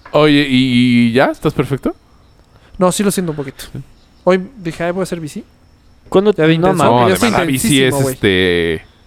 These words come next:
Speaker 1: la
Speaker 2: Es que, güey,
Speaker 1: posición, ¿no?
Speaker 2: aparte me lesioné
Speaker 3: Sí,
Speaker 2: en el
Speaker 3: claro.
Speaker 2: peor momento.
Speaker 1: Hubiera sido
Speaker 2: Después de
Speaker 1: nadar.
Speaker 2: vacaciones, como que
Speaker 3: Pues es que, ¿cuántos
Speaker 2: eh,
Speaker 3: kilos subiste, güey?
Speaker 2: Pues sí, ahorita sí ya tengo. <laughs> O sea, no es
Speaker 3: No,
Speaker 2: de broma, pero
Speaker 3: pero,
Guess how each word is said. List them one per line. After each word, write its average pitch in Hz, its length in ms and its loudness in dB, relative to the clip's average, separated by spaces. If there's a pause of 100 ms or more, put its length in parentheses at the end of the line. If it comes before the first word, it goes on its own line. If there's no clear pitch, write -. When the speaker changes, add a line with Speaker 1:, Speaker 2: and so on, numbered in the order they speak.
(120)
Speaker 1:
la 107 100 -4
Speaker 2:
Es - 40 -4
que, 233 80 2
güey, 233 220 2
Speaker 1:
posición, 160 380 0
¿no? 139 280 -2
Speaker 2:
aparte 254 220 -2
me 247 80 2
lesioné 175 280 0
Speaker 3:
Sí, 214 60 2
Speaker 2:
en 220 60 4
el - 20 2
Speaker 3:
claro. 202 160 4
Speaker 2:
peor 202 120 2
momento. 208 280 2
Speaker 1:
Hubiera 143 140 2
sido 147 160 2
Speaker 2:
Después 113 180 2
de 117 60 4
Speaker 1:
nadar. 139 200 4
Speaker 2:
vacaciones, 185 760 -2 (1120)
como 151 180 -8
que 147 520 -4
Speaker 3:
Pues 139 160 -6
es 117 100 -14
que, 135 220 -2
¿cuántos 127 400 -8
Speaker 2:
eh, - 40 -20
Speaker 3:
kilos 131 240 -2
subiste, 139 440 -4
güey? 165 340 2 (160)
Speaker 2:
Pues 151 180 -8
sí, 160 180 -8
ahorita 160 320 -8
sí - 120 -12
ya 143 100 -6
tengo. 139 280 -12
<laughs> - 760 -6
O 233 60 2
sea, - 180 -2
no 190 120 2
es 180 40 2
Speaker 3:
No, 185 100 4
Speaker 2:
de 170 60 0
broma, 175 240 -2
pero 151 160 -6
Speaker 3:
pero, 160 560 4